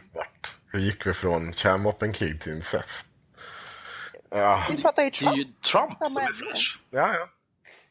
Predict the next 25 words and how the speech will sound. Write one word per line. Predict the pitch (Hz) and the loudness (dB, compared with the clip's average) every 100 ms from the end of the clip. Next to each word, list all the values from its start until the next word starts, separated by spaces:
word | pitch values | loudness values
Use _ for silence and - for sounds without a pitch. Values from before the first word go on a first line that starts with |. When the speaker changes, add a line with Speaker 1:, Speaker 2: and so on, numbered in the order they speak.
| _ _ _ | _ _ _
Speaker 1:
Ja, | 113 151 | -4 -4
ja, | 160 | -4
okej. | - 117 131 | -6 -4 0
<laughs> | 294 - 320 - 320 233 180 147 165 143 135 - - _ 147 | 0 4 4 4 2 2 0 0 0 -2 -6 -16 -20 _ 2
Ja, | 175 | 4
men | 175 | 2
fortsätt, | - - 110 - | -2 0 0 4
fortsätt. | 302 294 302 - - | 4 6 4 2 0
Speaker 2:
<laughs> | 254 | 4
Men | 285 - | 4 4
det | |
är | 302 | 4
Speaker 1:
Ehm. | 339 | 2
Speaker 2:
lite | 330 269 381 | 2 0 -2
som, | - 254 220 | 0 0 0
det | 226 | -2
blir | 269 339 | 2 2
ju | 381 | 4
lite | 311 - | 2 0
grann | 190 185 185 | -2 -2 -4
som | - | -4
med | 185 | -6
de | 170 | -6
här | 170 | -6
nazisterna. | 180 - - - - - | -4 -4 -4 -2 -2 -2